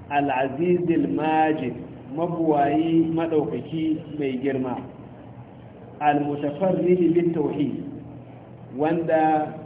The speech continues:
ya kadaita da tauhidi, Al-Munfaridi, muna tare? Ba ku ga gurin ba. To shikenan, a-, abin da za ku yi, ku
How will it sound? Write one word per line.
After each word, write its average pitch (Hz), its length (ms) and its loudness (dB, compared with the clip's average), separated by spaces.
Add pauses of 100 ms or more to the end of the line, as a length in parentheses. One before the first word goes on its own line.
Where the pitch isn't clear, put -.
(160)
ya 175 160 0
kadaita 170 680 2 (440)
da 139 100 -2
tauhidi, 131 600 2 (1700)
Al-Munfaridi, 151 1300 2 (1700)
muna 143 300 -2
tare? 135 320 -4 (1400)
Ba 131 80 -6
ku 131 100 -8
ga 135 140 0
gurin 147 320 4
ba. - 80 -2 (420)
To 147 160 -2
shikenan, 143 480 -2 (340)
a-, 147 220 -2
abin 170 200 0
da 156 80 0
za 151 200 2
ku 147 80 -2
yi, 139 80 0
ku 139 100 -6